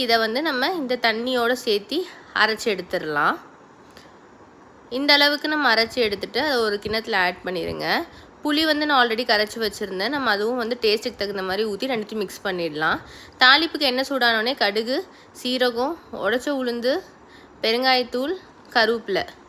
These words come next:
இதெல்லாம் நல்லா பொரிஞ்சதுக்கப்புறம் ஒரு ரெண்டு, மூணு சின்ன வெங்காயத்தை குட்டி குட்டியா கட் பண்ணி ஆட் பண்ணிக்கோங்க. பூண்டையும் இடிச்சு ஆட் பண்ணிக்கலாம். இதை நல்லா மிக்ஸ் பண்ணுங்க. இது நல்லா கொஞ்சம் வேகட்டும்.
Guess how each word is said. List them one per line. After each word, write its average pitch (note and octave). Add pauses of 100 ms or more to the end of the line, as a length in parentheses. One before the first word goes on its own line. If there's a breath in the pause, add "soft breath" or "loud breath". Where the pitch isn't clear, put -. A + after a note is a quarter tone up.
(120)
இதெல்லாம் C4
நல்லா B3+
பொரிஞ்சதுக்கப்புறம் A#3 (1300 loud breath)
ஒரு B3+
ரெண்டு, B3+
மூணு D4+
சின்ன C4+
வெங்காயத்தை C#4
குட்டி A3
குட்டியா A3+
கட் A3
பண்ணி A#3
ஆட் G#3+
பண்ணிக்கோங்க. G3+ (100)
பூண்டையும் C4
இடிச்சு A3+
ஆட் F#3+
பண்ணிக்கலாம். E3+ (380 loud breath)
இதை C4
நல்லா C4+
மிக்ஸ் C#4
பண்ணுங்க. A3
இது B3
நல்லா G#3
கொஞ்சம் A3
வேகட்டும். F#3+